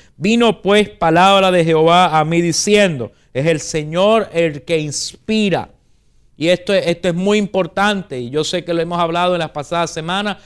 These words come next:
pero tengo que volver a recalcarlo. Es la palabra del Señor la que viene a nosotros.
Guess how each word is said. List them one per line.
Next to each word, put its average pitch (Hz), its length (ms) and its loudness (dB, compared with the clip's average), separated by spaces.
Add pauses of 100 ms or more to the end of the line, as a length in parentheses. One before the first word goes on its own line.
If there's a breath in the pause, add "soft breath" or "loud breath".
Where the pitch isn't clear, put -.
(140 soft breath)
pero 151 200 -4
tengo 165 260 -2
que 170 60 -4
volver 156 420 0
a 175 40 2
recalcarlo. 160 760 -2 (200 soft breath)
Es - 280 -2
la 175 180 0
palabra 208 500 2
del 156 140 -2
Señor 139 380 -6
la 127 100 -4
que 127 120 -8
viene 123 220 -6
a 107 40 -10
nosotros. 92 500 -16